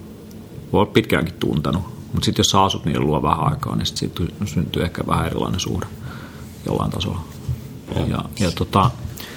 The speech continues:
Speaker 1: et mä oon vaan ollut tosi paljon reissussa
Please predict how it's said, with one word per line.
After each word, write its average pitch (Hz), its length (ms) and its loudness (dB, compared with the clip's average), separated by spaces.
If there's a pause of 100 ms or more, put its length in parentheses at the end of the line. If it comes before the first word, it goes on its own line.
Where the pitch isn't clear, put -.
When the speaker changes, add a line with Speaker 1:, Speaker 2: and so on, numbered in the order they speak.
(960)
Speaker 1:
et 90 280 2
mä 107 140 8
oon 101 100 6
vaan 110 160 6
ollut 107 220 0
tosi 101 220 6
paljon 80 340 2
reissussa - 640 2